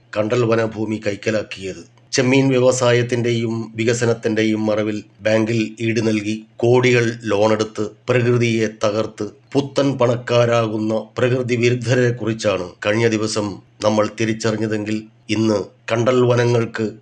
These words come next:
ജനകീയമായ സംരക്ഷണം ആവശ്യമുണ്ടോ എന്നതിൻ്റെ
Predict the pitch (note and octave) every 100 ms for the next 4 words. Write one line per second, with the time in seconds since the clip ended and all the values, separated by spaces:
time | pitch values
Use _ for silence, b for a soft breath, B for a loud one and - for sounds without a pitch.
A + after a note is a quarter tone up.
0 | - A#2+ B2 A#2+ C3 B2+ A#2+ A#2+ A2+ B2
1 | A#2+ B2+ B2+ - A#2 A2+ A2+ G2+ A2 A#2
2 | A#2 A#2 A2+ A#2+ B2 A2 - G2+ G2 F#2+
3 | F#2+ F2+